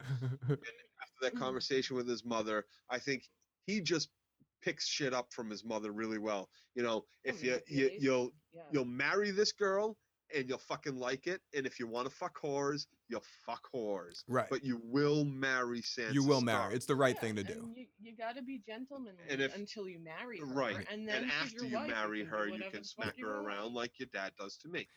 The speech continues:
Speaker 1: Exact-,
Speaker 3: Bond
Speaker 1: da-
Speaker 3: with her all the time.
Speaker 1: <laughs> Damage control. You gotta do some damage control.
Speaker 3: <laughs>
Speaker 1: So, so, I mean, we're gonna, I'm just gonna yada yada over the Theon scene. It's just another one of showing how Theon's wanting and needing a friend. <laughs> Basically, Theon needs a friend.
Speaker 3: Mm.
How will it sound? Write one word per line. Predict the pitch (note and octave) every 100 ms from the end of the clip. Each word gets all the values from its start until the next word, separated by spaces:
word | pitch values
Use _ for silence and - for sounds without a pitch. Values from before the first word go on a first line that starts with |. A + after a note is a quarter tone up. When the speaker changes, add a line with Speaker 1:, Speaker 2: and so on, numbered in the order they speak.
| C3+
Speaker 1:
Exact-, | A2+ C#3
Speaker 3:
Bond | E3+
Speaker 1:
da- | F#3
Speaker 3:
with | D#3+
her | - - -
all | A#3 A#3
the | C4
time. | B3+ A3 F#3+ E3+ D#3 _ D#3+ A#2+ B2 D3 G3+ B3+ - C#3+
Speaker 1:
<laughs> |
Damage | F#3 F3 E3 -
control. | B2 - F#2+ G2 -
You | B2+
gotta | E3
do | C#3+
some | C#3 B2
damage | A#2 F#2+ -
control. | - C4+ - B3+
Speaker 3:
<laughs> | - B3+ - A#3+ G#3+ - -
Speaker 1:
So, | G3+ G#3+ -
so, | - A3+ A3 G#3+
I | F#3+
mean, | G#3+ A3
we're | G#3+
gonna, | G3+ F3+ -
I'm | F3 F#3+
just | F3
gonna | F3+
yada | E3+ D3 C#3+
yada | C3+ C3
over | B2 B2
the | A2+
Theon | - A#2 A2 A2
scene. | A2 A2 A2+
It's | A2+
just | - C#3+
another | C#3 C#3 C3
one | B2+ B2 B2
of | A2
showing | - A#2+ A#2 A#2
how | A2+
Theon's | A2+ B2+ B2 A#2 A2+ G#2+
wanting | A2 A2 A2 G2+ A2+
and | A2
needing | G#2+ G#2+ G#2
a | G2
friend. | - G2 F2+ G2+ - _ _
<laughs> | - - -
Basically, | C3+ A2+ C3 A#2+ G2 G#2 -
Theon | E3 E3 D#3
needs | C3+ B2+
a |
friend. | - F2+
Speaker 3:
Mm. | -